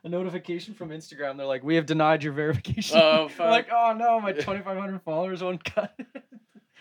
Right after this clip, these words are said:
Speaker 1: But
Speaker 2: Yeah, I'm trying to, I was trying to get that too. My manager was trying to send some emails to get me that, but I don't know. I don't think it worked out.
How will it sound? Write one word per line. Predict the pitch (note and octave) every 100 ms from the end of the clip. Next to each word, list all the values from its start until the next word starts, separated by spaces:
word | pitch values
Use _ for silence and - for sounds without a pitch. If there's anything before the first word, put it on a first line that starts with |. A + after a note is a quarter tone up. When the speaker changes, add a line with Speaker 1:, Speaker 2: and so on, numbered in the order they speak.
| - - C#3
Speaker 1:
But | D#3
Speaker 2:
Yeah, | B2+
I'm | C3
trying | C#3 C#3 D#3
to, | B2
I |
was | B2 A#2
trying | - C3+
to | C#3
get | B2
that | B2 A#2+ _
too. | A#2+
My | A2+ G#2+ G#2+
manager | G#2+ G2+ A2 A2+
was | G#2+
trying | - A2
to | G#2+
send | A2+ A2
some | A2
emails | G2+ G#2+ G#2+ G#2+
to | -
get | G#2+
me | G2+
that, | G2 F#2 -
but | - _ _ _
I |
don't | - - _
know. | _
I | _
don't | G#1+
think | _
it | -
worked | G#1+ _
out. | A1+